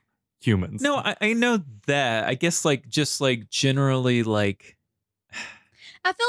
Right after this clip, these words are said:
Speaker 3: like it gives us more horny fuel.
Speaker 2: Yes.
Speaker 1: It's easier to access, but, I mean, I feel like people have been horny and just jerked off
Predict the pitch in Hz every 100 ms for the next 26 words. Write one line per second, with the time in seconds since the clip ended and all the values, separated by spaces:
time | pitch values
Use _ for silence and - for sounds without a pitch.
0 | 466 440 330 330 311 320 302 302 269 269
1 | 277 247 196 - 311 392 415 - _ _
2 | _ _ - 123 143 113 92 101 - -
3 | 147 123 - 165 151 143 110 - 117 98
4 | - _ 110 127 - - 98 90 - -
5 | - 147 143 143 139 139 143 143 - 190
6 | 147 156 147 151 127 104 104 110 104 101
7 | 101 - 101 101 107 92 87 82 - 98
8 | - 98 92 90 -